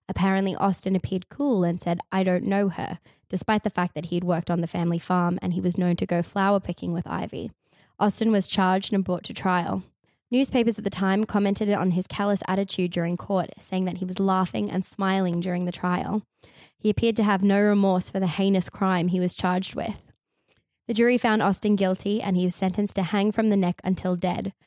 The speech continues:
He was brought to Boggo Road Jail and hung on the twenty-second of September nineteen thirteen. He was the last person to be hung in Queensland.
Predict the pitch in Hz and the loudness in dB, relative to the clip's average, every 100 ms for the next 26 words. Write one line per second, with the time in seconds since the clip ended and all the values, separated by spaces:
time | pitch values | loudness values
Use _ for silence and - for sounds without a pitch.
0 | _ _ _ - 208 - 226 233 202 208 | _ _ _ 0 0 2 0 0 0 0
1 | 208 202 190 190 180 175 175 - 170 - | 2 4 2 2 0 0 0 -2 -2 0
2 | 190 196 185 180 196 196 190 190 190 180 | 0 2 -2 -2 -2 -2 -2 -4 -4 -4
3 | 175 - 180 175 170 170 - 190 - - | -6 -6 -4 -2 -2 -2 -4 -6 -6 -10
4 | - 98 - 196 _ _ _ - 208 185 | -8 -8 -6 -8 _ _ _ -2 -2 0
5 | 190 185 185 - 185 175 180 170 180 156 | 2 2 0 -2 -2 0 0 -2 -4 -2
6 | 180 170 - 170 - 175 180 - 123 - | -2 -2 -2 -4 -2 -2 -2 -8 -8 -10